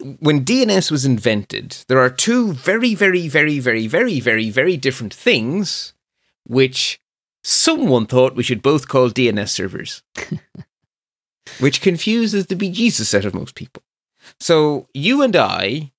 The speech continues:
pay a hosting provider to host an authoritative D N S server on our behalf.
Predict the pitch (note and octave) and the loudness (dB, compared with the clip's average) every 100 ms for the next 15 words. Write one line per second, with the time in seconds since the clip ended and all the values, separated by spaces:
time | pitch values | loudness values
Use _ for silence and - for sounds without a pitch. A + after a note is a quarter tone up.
0 | _ _ _ _ - F#3 G3 B2 C#3 G#2 | _ _ _ _ -8 -2 2 2 0 0
1 | B2 A#2 A3+ - C3+ B2+ G2+ G2 G2+ B2 | 0 0 -2 -2 -2 -4 -4 -4 -2 -2
2 | D#3+ _ _ - C#3+ A#2 E3 G#3+ - - | -2 _ _ -2 -2 0 0 0 0 -6
3 | - C#3 C#3 - B2+ C3 - E3+ F3+ C#3 | -6 -4 -4 0 0 0 -2 2 2 2
4 | D3+ C3+ A2+ B2 C3+ A2+ G#2+ - A2 G#2+ | -2 -2 -2 2 2 2 -2 -2 -4 -2
5 | G2+ - A2+ - A2 G2+ G#2+ G2 F#2+ - | -2 -2 -2 -2 -4 -2 -4 -4 -6 -6
6 | - | -14